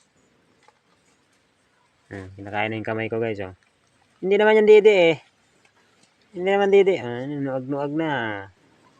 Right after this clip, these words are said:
Ah, ay, sis. Mabait talaga to. Mabuti to maba-, masanay na mabait kasi lalaki to, eh. Para pag lumaki man, sanay sa hawak. Halika dito, me. Halika.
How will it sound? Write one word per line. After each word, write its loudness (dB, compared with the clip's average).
Ah, -14
ay, -8
sis. 2
Mabait -10
talaga -8
to. -16
Mabuti -6
to -2
maba-, 0
masanay 0
na -4
mabait -2
kasi -6
lalaki 0
to, 4
eh. 4
Para -10
pag -4
lumaki 0
man, -4
sanay -4
sa 0
hawak. 4
Halika 2
dito, 4
me. 2
Halika. 2